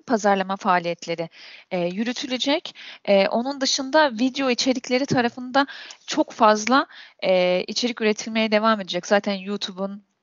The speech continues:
e, kullanım ve izlenme oranları çok yüksek. E, içerik tarafında, e, yazılı metin çok fazla da tercih edilmediği için daha fazla video üretilecek ama daha kaliteli, daha kısa, e, daha öz bilgi-, bilgilerin içe-,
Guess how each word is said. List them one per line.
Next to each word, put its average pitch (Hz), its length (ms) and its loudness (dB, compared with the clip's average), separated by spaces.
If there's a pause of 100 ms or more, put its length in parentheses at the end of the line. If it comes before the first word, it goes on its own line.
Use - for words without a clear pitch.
(600)
e, 175 720 0 (120)
kullanım 202 380 0
ve 190 100 -8
izlenme 202 400 0
oranları 202 400 0
çok - 260 -8
yüksek. 320 320 -2 (460)
E, 190 140 -2 (100)
içerik 247 400 2
tarafında, 220 600 -2 (340)
e, 190 400 4 (540)
yazılı 226 300 4
metin 226 300 -2
çok - 220 -6
fazla 220 300 2
da 220 80 4
tercih 220 400 0
edilmediği 220 400 -6
için 269 300 -8
daha 233 200 2
fazla 202 500 2
video 202 320 -2
üretilecek 180 540 -2 (300)
ama 262 300 0
daha 254 180 4
kaliteli, 185 580 0 (320)
daha 247 160 2
kısa, - 440 -2 (640)
e, 190 200 -2
daha 240 260 2
öz 202 160 -6
bilgi-, 190 340 -4
bilgilerin 190 520 -2
içe-, 180 320 -2